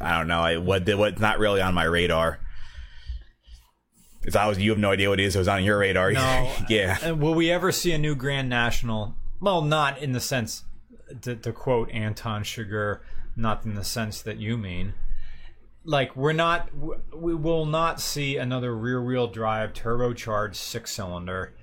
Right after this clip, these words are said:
Speaker 2: that looks like that anymore. Um, I don't know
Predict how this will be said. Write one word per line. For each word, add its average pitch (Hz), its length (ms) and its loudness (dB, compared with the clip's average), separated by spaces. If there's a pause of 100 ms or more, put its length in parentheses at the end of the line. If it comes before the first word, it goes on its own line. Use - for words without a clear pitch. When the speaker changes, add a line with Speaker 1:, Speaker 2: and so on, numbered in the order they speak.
(380)
Speaker 2:
that 117 240 -2
looks 147 340 0
like 127 280 2
that 107 380 0 (640)
anymore. 104 640 -2 (720)
Um, 101 560 -6 (880)
I 120 160 2
don't 147 420 4
know 131 600 0